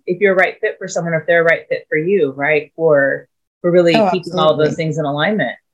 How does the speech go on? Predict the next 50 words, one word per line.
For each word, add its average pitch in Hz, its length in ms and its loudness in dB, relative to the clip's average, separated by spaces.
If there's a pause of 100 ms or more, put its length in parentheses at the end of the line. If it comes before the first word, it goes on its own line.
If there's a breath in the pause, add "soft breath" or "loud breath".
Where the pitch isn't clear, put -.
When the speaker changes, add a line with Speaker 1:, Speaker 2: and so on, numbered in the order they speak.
(540)
Speaker 2:
Yeah, 208 200 4
for 190 160 -2
sure. - 460 0
I 185 80 4
mean, 190 220 2
right 208 220 4
fit's 214 300 0
really 180 220 2
important 185 420 -2
for 214 120 4
me 208 200 6
because, 170 520 -2 (400 loud breath)
you 190 140 0
know, 175 220 4
if 175 220 0
you 202 140 4
have 190 120 2
genius 190 340 -2
that 185 100 -2
you 180 80 0
need 180 160 0
to 180 60 -4
get 180 120 4
out 170 120 2
into 175 160 -2
the 170 100 0
world, 165 300 2
I 185 60 2
wanna 180 180 0
make - 180 -2
sure 170 180 0
that 170 200 2
we're, 175 180 2
like, 175 300 -2 (100)
vibing 175 600 4
on 185 140 0
a 196 100 0
soul 190 300 2
level 269 500 2 (320 loud breath)
so - 300 2
Speaker 1:
Mm-hmm. 202 80 4
Speaker 2:
that 180 320 2
we 190 120 -8
can 185 300 -2
bring 185 260 0
that 175 160 0
magic 160 360 0
to - 100 -8
the 156 100 0
world 151 340 0